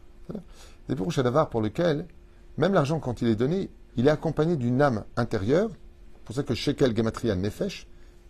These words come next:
avec quelle intention, quelle âme tu mets dans cet argent ? Est-ce que tu donnes de bon cœur ? Est-ce que c'est en l'honneur de Dieu ? Pas comme une fois, j'étais à Belleville,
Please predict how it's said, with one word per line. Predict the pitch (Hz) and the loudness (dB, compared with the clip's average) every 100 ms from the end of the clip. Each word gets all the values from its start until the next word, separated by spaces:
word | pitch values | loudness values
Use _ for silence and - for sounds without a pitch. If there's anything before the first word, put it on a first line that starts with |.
| - | -4
avec | 127 139 | 0 0
quelle | 202 208 | 2 0
intention, | 175 147 139 | 0 -4 -2
quelle | 156 147 | 4 6
âme | 202 | 4
tu | - 131 | 0 -2
mets | 120 | -2
dans | 117 | -2
cet | - | -8
argent ? | 101 - - - - - - - - - | -10 -10 -14 -20 -20 -20 -20 -20 -20 -20
Est-ce | |
que | - | -6
tu | |
donnes | 113 113 | 0 2
de | 90 | 0
bon | 104 | -4
cœur ? | - 156 170 170 - - | 2 4 4 2 -10 -20
Est-ce | - | -20
que | - | -8
c'est | 101 | -2
en | |
l'honneur | 98 127 147 | 2 2 4
de | |
Dieu ? | 151 156 175 175 - - - - - | 2 4 2 0 -10 -18 -20 -18 -4
Pas | 139 | 0
comme | 139 | 0
une | |
fois, | 113 127 | 2 2
j'étais | 107 107 | 2 0
à | |
Belleville, | 101 101 117 135 | 2 2 4 4